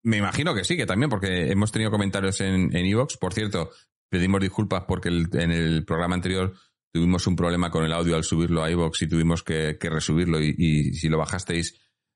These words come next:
probablemente escuchasteis, eh, la primera versión del programa en la que no se escuchaba a Juanito, estaba yo, yo solo haciendo monólogo, pero luego ya lo corregimos.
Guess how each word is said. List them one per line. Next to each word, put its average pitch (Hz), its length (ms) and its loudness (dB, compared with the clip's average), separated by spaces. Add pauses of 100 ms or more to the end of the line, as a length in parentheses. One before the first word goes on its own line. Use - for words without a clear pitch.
(140)
probablemente 85 720 0
escuchasteis, 85 640 -4
eh, 85 400 0
la 85 160 0
primera 90 280 0
versión 92 280 -2
del 87 100 0
programa 87 320 0
en 82 100 0
la 78 100 -2
que 78 100 -4
no 85 100 0
se 87 100 -2
escuchaba 85 380 -2
a 80 40 -4
Juanito, 87 320 -2
estaba 82 280 -2
yo, 82 260 2
yo 82 140 0
solo 82 220 0
haciendo 87 320 0
monólogo, 87 600 0 (380)
pero 78 160 0
luego 76 220 2
ya 80 100 0
lo 78 80 0
corregimos. 87 460 0